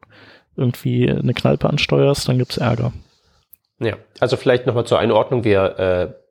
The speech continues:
Speaker 2: berichten jetzt gra-, wir nehmen gerade auf am Montag, dem sechzehnten März.
Speaker 1: Ja, genau.
Speaker 2: Im Moment laufen draußen noch alle frei rum und es gibt halt bestenfalls Empfehlungen, man möge sich doch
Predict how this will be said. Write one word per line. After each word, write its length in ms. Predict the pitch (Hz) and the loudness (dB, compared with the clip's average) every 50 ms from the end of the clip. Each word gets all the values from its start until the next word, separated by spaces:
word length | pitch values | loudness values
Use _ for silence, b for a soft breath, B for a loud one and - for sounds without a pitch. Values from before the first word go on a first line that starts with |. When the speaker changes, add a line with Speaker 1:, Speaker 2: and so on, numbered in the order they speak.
| _ _ | _ _
Speaker 2:
berichten 480 | - 104 - 131 120 - - - 110 | 0 0 0 0 -4 -4 -6 -4 -2
jetzt 260 | 101 101 - - - - | -2 -2 -4 -6 -6 -4
gra-, 160 | 92 - - | -2 0 0
wir 100 | 127 117 | 2 2
nehmen 200 | 117 131 135 131 | 2 2 2 2
gerade 260 | - - 101 113 107 - | 0 0 2 2 2 2
auf 180 | 120 135 - | 2 2 2
am 120 | 113 120 110 | 0 0 -2
Montag, 280 | 107 110 101 117 107 - | -2 -2 -2 -4 -4 -4
dem 100 | 104 95 | -6 -4
sechzehnten 560 | 95 117 110 - - - 113 101 90 87 85 | -2 -2 -4 -2 -4 -4 -4 -4 -4 -4 -4
März. 520 | 85 82 76 78 - - - - - _ _ _ _ _ - | -4 -4 -4 -4 -6 -10 -12 -14 -16 _ _ _ _ _ -2
Speaker 1:
Ja, 180 | - 123 120 - - - _ _ _ _ _ - | -2 0 -2 -2 -6 -18 _ _ _ _ _ -10
genau. 300 | - 127 117 110 117 120 B B B B B _ | -8 -6 -6 -6 -6 -8 B B B B B _
Speaker 2:
Im 120 | - - 113 | -4 -2 -2
Moment 260 | 104 104 123 135 - | 0 0 -2 -2 0
laufen 340 | 127 120 123 - - 131 120 | 0 0 0 0 0 -4 -2
draußen 280 | - 113 117 123 - - | 0 0 0 0 0 0
noch 120 | 113 110 - | -2 0 0
alle 200 | - 127 117 104 | 0 0 0 -2
frei 240 | - - 117 98 | -2 0 0 2
rum 320 | 98 101 131 165 175 165 - | 2 2 2 2 0 -2 -4
und 360 | - 90 123 131 131 120 - | -2 -2 -2 -2 -2 -4 -4
es 160 | 110 - - | -6 -6 -4
gibt 220 | - 120 - - - | -4 -4 -2 0 -2
halt 140 | 104 98 | -2 0
bestenfalls 540 | - 104 98 - - 104 - - 95 92 - | 0 0 0 0 -4 -4 0 0 0 0 0
Empfehlungen, 560 | 87 87 85 - - 104 101 92 85 87 87 | -2 -4 -2 0 2 2 2 2 0 -2 -4
man 200 | 85 85 85 85 | -6 -6 -6 -6
möge 220 | 82 85 80 82 80 | -6 -6 -4 -4 -4
sich 180 | - 78 - | -4 -6 -4
doch 280 | - - - - - | -2 -4 -4 -4 -8